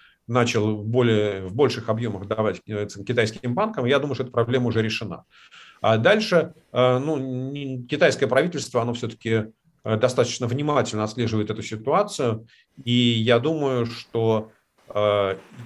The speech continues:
возможно, есть желание такое показательно наказать компанию, да, которая, ну, как,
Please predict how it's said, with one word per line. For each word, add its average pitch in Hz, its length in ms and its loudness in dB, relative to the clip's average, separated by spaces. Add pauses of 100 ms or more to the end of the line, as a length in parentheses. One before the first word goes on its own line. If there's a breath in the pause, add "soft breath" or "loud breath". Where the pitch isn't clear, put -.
(180)
возможно, 135 500 2
есть 120 460 -2
желание 120 500 2
такое 104 300 -4
показательно 123 720 2
наказать 113 560 -2
компанию, 190 680 -2 (380)
да, 135 180 4
которая, 117 720 2
ну, 110 100 -8
как, 117 280 -4